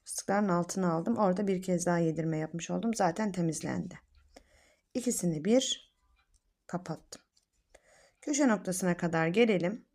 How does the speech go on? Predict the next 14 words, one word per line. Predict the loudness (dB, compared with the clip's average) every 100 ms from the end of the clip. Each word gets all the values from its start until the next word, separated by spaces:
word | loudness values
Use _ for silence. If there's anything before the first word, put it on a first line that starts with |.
| _
Birinci | -6 -2 -2 -2
kenarımızı | 0 4 4 4 2 -2 0
tamamladık. | 2 4 4 0 -4 -8
Sol | 4 6 6
taraf | 4 6 4 2
ikinci | -6 0 0 2 0
kenara | 2 2 2 4 4 4
dönüş | 4 2 0 -2
yapacağım. | -4 -4 -6 -6 -8 -20 _ _ _ _ _ _ _ _ _ _ _ _ _ _ _ _ _ _ _ _ _ _ _ _ _ _
Önce | 6 8 6 4
bir | 2
tane | 4 4 4 2
tek | -2 -2
fıstık. | -2 -2 -4 -10 -12